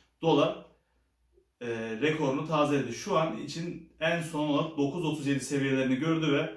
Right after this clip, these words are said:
tarihindeki en büyük zirveye ulaştı. Peki bundan sonra ne olacak? Dolar dokuz liranın altına inecek mi? On liraya çıkacak mı? Bundan biraz bahsetmek istiyorum. Perşembe günü Para Politikaları Kurulu'nda alınacak faiz kararı bunun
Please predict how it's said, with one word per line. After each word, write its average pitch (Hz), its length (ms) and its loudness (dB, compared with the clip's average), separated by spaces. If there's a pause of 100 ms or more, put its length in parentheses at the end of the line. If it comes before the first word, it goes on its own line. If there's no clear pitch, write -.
(360)
tarihindeki 147 640 2
en 156 260 0
büyük 147 180 2
zirveye 143 340 0
ulaştı. 143 580 -2 (280)
Peki 180 220 2
bundan 185 260 0
sonra 160 280 2
ne 160 60 2
olacak? 123 520 0
Dolar 147 460 2
dokuz 147 400 -4
liranın 147 180 0
altına 135 320 0
inecek 143 440 0
mi? 123 240 -4
On 143 200 0
liraya 127 360 0 (440)
çıkacak 143 440 0
mı? 165 200 -4
Bundan 165 300 2
biraz 120 220 2
bahsetmek 123 480 -4
istiyorum. - 520 -4 (1000)
Perşembe 208 440 2
günü 165 240 -2
Para 185 240 2
Politikaları 160 460 -2
Kurulu'nda 143 680 0 (180)
alınacak 151 500 2
faiz 156 420 0
kararı 143 540 2 (140)
bunun 170 400 -2